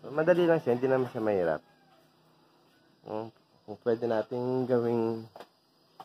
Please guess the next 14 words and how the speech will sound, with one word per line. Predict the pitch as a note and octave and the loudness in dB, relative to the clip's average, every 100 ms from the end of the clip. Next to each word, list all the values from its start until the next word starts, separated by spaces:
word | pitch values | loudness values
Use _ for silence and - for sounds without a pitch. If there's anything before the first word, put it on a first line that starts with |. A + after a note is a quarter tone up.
| _ | _
kapaki-pakinabang | A#2 B2 - B2+ A#2+ A#2+ G#2+ G2+ G2+ | -4 -4 -6 -6 -4 2 2 4 2
yung | G2+ F#2+ | 2 0
mga | - | -2
patapon | F2+ F2+ - G2+ | -4 -4 -6 -4
na | |
bagay, | F2+ E2+ D#2+ C#2+ C#2+ - _ _ _ _ _ _ _ _ _ - | -2 -2 -4 -6 -8 -14 _ _ _ _ _ _ _ _ _ -12
pwede | F#2+ | -6
nating | F#2 F2+ F#2 | -6 -6 -10
gamitin | E2 E2 E2 D#2 C#2+ | -8 -10 -10 -16 -18
to. | D2+ D2+ _ _ _ _ _ _ _ _ _ _ _ _ _ _ _ | -18 -20 _ _ _ _ _ _ _ _ _ _ _ _ _ _ _
Ito, | C3+ - | -8 -6
ito | - F#3+ F3+ | -8 0 2
naman | F3 E3 | 4 2
pala, | C3 A#2+ A#2 B2 | 2 2 0 -8